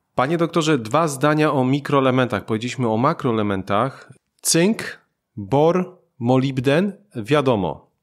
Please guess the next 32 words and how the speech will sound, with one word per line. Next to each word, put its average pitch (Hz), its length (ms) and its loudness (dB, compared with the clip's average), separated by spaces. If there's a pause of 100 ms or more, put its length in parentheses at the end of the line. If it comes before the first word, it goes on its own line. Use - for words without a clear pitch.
(580)
Czy, 143 640 2
bo 131 240 0
w, - 180 -16
tak 143 240 -2
wyczytałem 143 500 0
w 131 80 -12
tym 135 180 0
opracowaniu, 131 720 -2
y, 120 80 -2
pana, 123 320 0 (440)
czy 135 380 2 (180)
miedź 156 480 2
i 135 160 -4
mangan 147 420 2
rzeczywiście 131 460 -6
szkodzą 127 500 0
brodawkom? 110 720 0 (520)
Bo 120 220 0
z - 80 -8
tego, 143 240 2
co, 131 380 -2 (100)
co, 131 260 0
co 135 140 -4
ja 131 120 2
się 135 120 0
orientuję, 123 360 2
to 127 100 -2
jednak 123 240 -2
miedź 135 200 2
jest, - 360 -2
jest 127 200 0
kofaktorem 131 760 0